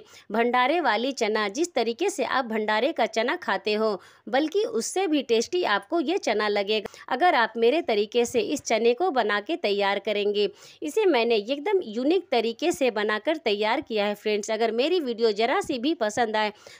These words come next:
तो लाइक, शेयर, सब्सक्राइब करें, और अगर नए हो, मेरे चैनल को देख रहे हो, तो प्लीज़ सब्सक्राइब कर दें। तो चलते हैं फ्रेंड्स इस रेसिपी को बनाने के लिए।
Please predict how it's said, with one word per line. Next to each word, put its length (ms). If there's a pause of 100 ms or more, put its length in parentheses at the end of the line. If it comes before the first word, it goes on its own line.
तो 80
लाइक, 320
शेयर, 220
सब्सक्राइब 640
करें, 240 (360)
और 200
अगर 280
नए 340
हो, 220
मेरे 260
चैनल 320
को 160
देख 260
रहे 100
हो, 60
तो 120
प्लीज़ 280
सब्सक्राइब 500
कर 200
दें। 180
तो 140
चलते 320
हैं 120
फ्रेंड्स 320
इस 220
रेसिपी 440
को 180
बनाने 440
के 160
लिए। 360